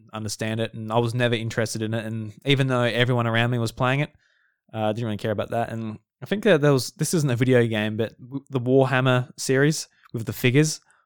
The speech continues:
all my friends were into that, and some even, like, gave me a couple of, um,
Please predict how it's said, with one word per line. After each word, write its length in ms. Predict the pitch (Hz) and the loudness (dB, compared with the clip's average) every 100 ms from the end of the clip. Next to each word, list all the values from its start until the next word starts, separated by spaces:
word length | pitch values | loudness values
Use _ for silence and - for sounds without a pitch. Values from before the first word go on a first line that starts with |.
| _ | _
all 120 | 160 180 | 2 4
my 100 | 160 | 6
friends 300 | 175 165 147 | 4 4 2
were 80 | |
into 160 | 147 139 | 2 2
that, 320 | 123 127 127 _ _ _ - | 4 4 2 _ _ _ -8
and 380 | 127 117 117 - _ _ 123 _ _ | -6 -6 -8 -14 _ _ -20 _ _
some 260 | - 165 175 | 0 2 4
even, 220 | 147 131 | 2 2
like, 180 | 117 117 | 0 2
gave 220 | 117 113 | 2 2
me 100 | 117 | 0
a 60 | |
couple 400 | 107 127 117 117 | 0 0 0 0
of, 240 | 110 101 - | 0 -4 -12
um, 400 | 117 110 107 107 | -8 -6 -6 -10